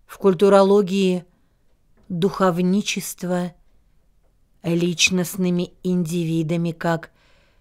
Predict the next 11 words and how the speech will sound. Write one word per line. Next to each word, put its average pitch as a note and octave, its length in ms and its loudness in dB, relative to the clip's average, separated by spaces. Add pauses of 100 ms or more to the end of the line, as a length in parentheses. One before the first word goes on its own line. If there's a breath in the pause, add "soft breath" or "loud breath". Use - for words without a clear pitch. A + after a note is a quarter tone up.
(180)
социальной F#3 720 0
материальности. F3 1080 -4 (2500)
Потому – E3 520 0 (1400)
в F3 140 -2
древности G#3 720 4
далекой F#3 880 2 (800)
Урал F#3+ 580 4
понимался F3+ 1080 -2 (760)
арийской F3+ 800 0
расой F3 600 0
как E3+ 400 -4